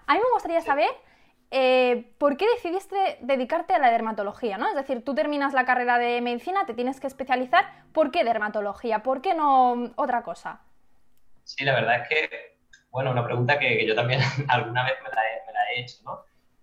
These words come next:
Speaker 2: Realmente es verdad que cuando nosotros empezamos la ca-, la carrera de, de medicina, ¿no? Pues bueno, siempre tenemos, digamos, como la parte teórica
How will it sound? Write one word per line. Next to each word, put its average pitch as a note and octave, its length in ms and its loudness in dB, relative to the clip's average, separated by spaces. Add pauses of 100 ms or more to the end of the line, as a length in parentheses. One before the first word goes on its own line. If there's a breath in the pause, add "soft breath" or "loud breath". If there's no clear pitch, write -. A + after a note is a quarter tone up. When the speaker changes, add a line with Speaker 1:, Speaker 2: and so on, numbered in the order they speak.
Speaker 2:
Realmente C3+ 340 -2
es E3+ 60 -6
verdad C#3+ 360 0
que C#3 360 -2
cuando A#2 240 -8
nosotros A2+ 540 -12
empezamos - 340 -14
la A#2+ 140 -2
ca-, A#2 240 -2
la A2+ 100 -10
carrera A#2 460 -8
de, A2 300 -8
de G#2 100 -16
medicina, G#2 480 -14
¿no? B2 220 -12
Pues A2 120 -16
bueno, A2 200 -14
siempre A#2+ 320 -12
tenemos, A#2+ 280 -6
digamos, A#2+ 320 -10
como G#2+ 140 -12
la G2+ 100 -10
parte A2 300 -6
teórica B2+ 540 -6